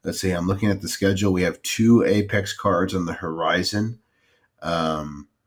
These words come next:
but then after that, they go back on the road at their first event in, in Jacksonville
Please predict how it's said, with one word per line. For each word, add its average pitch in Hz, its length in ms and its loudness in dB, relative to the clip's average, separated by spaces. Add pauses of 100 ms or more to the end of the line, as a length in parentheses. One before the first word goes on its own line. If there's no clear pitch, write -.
(260)
but - 260 -8
then 104 240 2
after 92 400 -2
that, 90 400 0
they 82 120 -4
go 82 200 -4
back 80 320 -4
on 82 140 -6
the 76 100 -6
road 80 240 -2
at 80 140 -6
their 80 140 -4
first - 340 -10
event 80 360 -8
in, 78 200 -8
in 73 240 -12
Jacksonville 82 960 -4